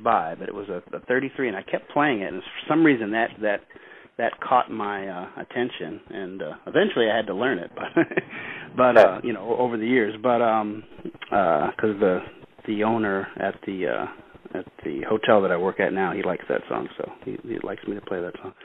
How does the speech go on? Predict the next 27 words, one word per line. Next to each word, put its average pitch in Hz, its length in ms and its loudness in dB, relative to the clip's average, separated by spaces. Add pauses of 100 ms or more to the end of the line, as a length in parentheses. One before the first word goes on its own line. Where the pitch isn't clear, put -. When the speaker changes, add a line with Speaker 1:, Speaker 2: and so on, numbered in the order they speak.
(300)
Speaker 1:
But, 139 160 6
um, 127 340 4 (920)
so 180 120 6
anyway, 185 340 6
you 139 100 4
know, 123 340 4
my 123 220 4
father 135 260 6
was 135 180 2
into 127 140 4
music, 127 540 2
and, 107 340 -4 (180)
and, 110 340 -6
and 113 200 -6
I 107 100 -2 (120)
started, 123 480 4
uh, 104 240 2 (420)
taking 117 200 -2
piano 104 360 -2
lessons 98 400 -4
as 87 100 -10
a - 160 -16
kid. 147 240 0
You 95 100 -12
know, 82 140 -12
I 90 120 -8
heard 117 280 -4